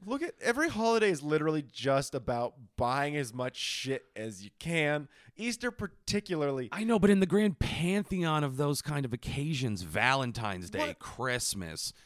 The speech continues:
Speaker 1: Well, look,
Speaker 2: Flag Day.
Speaker 1: what, uh, what comedian was it? Was it Mitch Hed-, no, it wasn't Mitch Hedberg. It was somebody who said, uh, "Easter is the celebration of when Jesus Christ, our Lord and Savior, rose from the dead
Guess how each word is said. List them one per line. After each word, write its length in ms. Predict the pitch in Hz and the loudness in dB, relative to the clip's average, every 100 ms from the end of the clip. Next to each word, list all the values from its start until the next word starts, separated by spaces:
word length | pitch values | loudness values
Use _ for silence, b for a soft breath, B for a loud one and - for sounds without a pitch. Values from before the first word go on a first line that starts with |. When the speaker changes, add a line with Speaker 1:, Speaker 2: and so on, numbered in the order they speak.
| b | b
Speaker 1:
Well, 100 | 151 | -6
look, 100 | 117 | -4
Speaker 2:
Flag 480 | 127 135 135 127 107 | 0 2 2 0 -2
Day. 400 | 101 87 78 73 | -8 -6 -8 -8
Speaker 1:
what, 340 | 131 202 233 233 | -4 -2 -4 -4
uh, 240 | 208 180 | -2 -2
what 220 | 147 190 208 | -2 -6 -4
comedian 680 | - 151 135 120 117 107 | -6 -2 -4 -4 -8 -8
was 220 | 107 107 | -10 -10
it? 160 | 104 - | -10 -12
Was 160 | 120 147 | -10 -8
it 80 | |
Mitch 220 | 151 190 - | -8 -8 -6
Hed-, 180 | 175 - | -8 -8
no, 100 | 151 | -8
it 60 | 123 | -8
wasn't 220 | 113 104 | -10 -12
Mitch 140 | 98 | -14
Hedberg. 360 | 110 85 87 87 _ | -14 -12 -14 -16 _
It 80 | 107 | -14
was 400 | 98 101 95 - b b | -12 -12 -12 -18 b b
somebody 280 | - 190 190 | -6 -4 -4
who 40 | |
said, 360 | 170 180 156 131 | -4 0 0 0
uh, 160 | 131 131 | -2 -4
"Easter 440 | 160 170 - 185 175 | -6 -10 -6 -4 -2
is 200 | 147 131 | -4 -6
the 100 | 135 | -8
celebration 800 | - 139 120 123 127 - 131 127 | -4 -4 -2 -4 -4 -6 -8 -10
of 180 | 117 104 | -10 -10
when 220 | 110 104 | -10 -10
Jesus 380 | 117 120 123 - | -10 -8 -10 -8
Christ, 320 | 127 120 123 | -6 -6 -6
our 80 | 110 | -6
Lord 240 | 107 120 | -6 -6
and 80 | 110 | -6
Savior, 460 | 117 113 117 117 b b b - | -8 -6 -6 -8 b b b -18
rose 560 | 110 131 160 165 156 | -2 2 2 0 -2
from 180 | - 170 | -4 -4
the 80 | 160 | -4
dead 460 | 120 135 131 127 | -2 0 0 -2